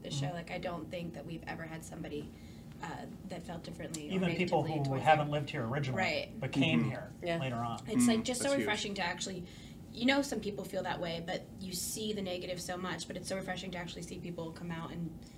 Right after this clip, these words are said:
Speaker 1: there's a visual, like, "Oh, that person loves this area," you
Speaker 4: Mm-hmm.
Speaker 1: know? Like,
Speaker 2: Sure.
Speaker 1: it's just so refreshing to hear people say it more and more now.
Speaker 4: Yeah.
Speaker 3: Mm-hmm.
Speaker 4: We're all in this shit together.
Speaker 1: Yeah, we are.
Speaker 3: And that's
Speaker 4: We're
Speaker 3: not to
Speaker 4: doing
Speaker 3: say that
Speaker 4: it.
Speaker 3: it doesn't
Speaker 4: We're
Speaker 3: have
Speaker 4: doing
Speaker 3: its
Speaker 4: it.
Speaker 3: areas of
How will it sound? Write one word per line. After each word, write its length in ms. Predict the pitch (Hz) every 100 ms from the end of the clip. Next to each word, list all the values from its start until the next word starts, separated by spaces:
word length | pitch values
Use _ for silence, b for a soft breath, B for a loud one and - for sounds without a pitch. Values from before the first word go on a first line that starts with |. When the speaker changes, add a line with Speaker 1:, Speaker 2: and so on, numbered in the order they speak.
| B B - -
Speaker 1:
there's 160 | - 175
a 40 |
visual, 340 | 180 185 180 160
like, 160 | 170 214
"Oh, 160 | 196
that 180 | 180 180
person 280 | 185 180 180
loves 200 | 175 165
this 160 | 170 175
area," 340 | 156 139 - - -
you 120 | 180
Speaker 4:
Mm-hmm. 100 | 196
Speaker 1:
know? 260 | 196 190 175
Like, 140 | 180 170
Speaker 2:
Sure. 180 | 135 - - - -
Speaker 1:
it's 120 | 185
just 120 | 196 -
so 60 |
refreshing 400 | 175 180 165 175
to 60 | 165
hear 80 | 160
people 240 | 160 - 160
say 180 | - -
it 80 |
more 140 | 82 160
and 100 | 160
more 140 | 156
now. 80 | - - - - - - -
Speaker 4:
Yeah. 180 | 175 160
Speaker 3:
Mm-hmm. 220 | 127 127 123 - -
Speaker 4:
We're 180 | 185
all 80 | 196
in 80 | 208
this 80 | 202
shit 200 | - -
together. 300 | 214 220 202 180
Speaker 1:
Yeah, 200 | 185 185
we 140 | 165
are. 120 | 160 - -
Speaker 3:
And 80 | 254
that's 80 | 269
Speaker 4:
We're 60 |
Speaker 3:
not 60 | 254
to 60 |
Speaker 4:
doing 160 | 220 220
Speaker 3:
say 40 |
that 60 | 185
Speaker 4:
it. 60 | 175
Speaker 3:
it 60 |
doesn't 220 | 175 139
Speaker 4:
We're 60 | 131
Speaker 3:
have 160 | 143 135
Speaker 4:
doing 100 | 131
Speaker 3:
its 280 | 160 - - -
Speaker 4:
it. 40 | 143
Speaker 3:
areas 280 | 131 127
of 80 | 117